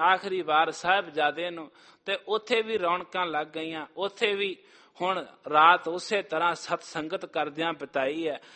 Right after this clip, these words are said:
ਤੇ ਹੁਣ ਇਵੇਂ ਰਸਤਾ ਰਸਤਾ ਕਰਦੇ, ਪੰਧ ਪੰਧ ਮੁਕਾਉਂਦੇ ਹੋਏ, ਭਾਈ ਸੰਤੋਖ ਸਿੰਘ ਜੀ ਲਿਖਦੇ ਨੇ ਕਿ ਸਾਹਿਬ ਸਤਿਗੁਰੂ ਜੀ ਪਟਨੇ ਤੋਂ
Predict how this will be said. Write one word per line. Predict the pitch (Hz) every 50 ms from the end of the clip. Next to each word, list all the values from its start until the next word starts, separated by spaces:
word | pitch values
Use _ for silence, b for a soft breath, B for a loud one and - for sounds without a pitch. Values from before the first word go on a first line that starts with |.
| B B _
ਤੇ | - 220
ਹੁਣ | 220 214 220 233 233 226 226 208 208 b b b b b b -
ਇਵੇਂ | 196 208 214 233 233 226 196 - - - _ _ _ _ _ _ _ _ _ _ _ 156
ਰਸਤਾ | 175 196 196 190 - - 226 226 220
ਰਸਤਾ | 196 196 190 - - - 214 208
ਕਰਦੇ, | - - 180 180 175 170 170 196 196 190 165 - - _ b b b b b b b b b _ _ _ -
ਪੰਧ | 185 214 226 208 202
ਪੰਧ | 180 - 190 196 202 190 190
ਮੁਕਾਉਂਦੇ | 185 175 165 - - 156 160 170 165 190 196 185
ਹੋਏ, | 170 170 170 180 180 165
ਭਾਈ | 165 - - 170 160 170 185 190
ਸੰਤੋਖ | - - 180 170 160 - 175 180 185 175
ਸਿੰਘ | - - 180 185 185
ਜੀ | 175 180 180
ਲਿਖਦੇ | 165 151 156 151 165 156 170 180 185
ਨੇ | 180 180 180 185
ਕਿ | 180 - 175
ਸਾਹਿਬ | 156 - - 175 170 185 175 160
ਸਤਿਗੁਰੂ | - - 165 156 160 151 170 170 180 185
ਜੀ | 170 165 175 180 190 214 B B B B B _ _
ਪਟਨੇ | 175 175 - - 196 208 220 226 220
ਤੋਂ | 220 220 214